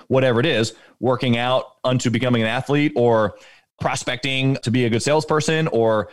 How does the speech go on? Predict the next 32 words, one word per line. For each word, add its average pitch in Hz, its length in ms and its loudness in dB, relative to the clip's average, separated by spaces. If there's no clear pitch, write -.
building 143 280 4
a 117 40 0
team 151 400 0
to 131 60 2
be 127 140 2
a 120 100 2
good, 107 280 -2
you 117 100 0
know, 107 120 2
successful 123 480 -2
entrepreneur, 131 460 0
whatever 190 300 2
it 160 80 0
might 170 180 0
be, 190 340 0
you, 165 380 2
you 160 180 4
have 165 200 0
to 165 80 2
ask 202 220 -4
yourself, 95 300 -2
"What 107 200 2
do 151 100 2
I 165 100 2
really 95 340 0
want?" 127 340 -4
And 151 140 2
then 156 320 0
agree 127 600 2
with 117 220 0
yourself 190 420 2
on, 143 240 0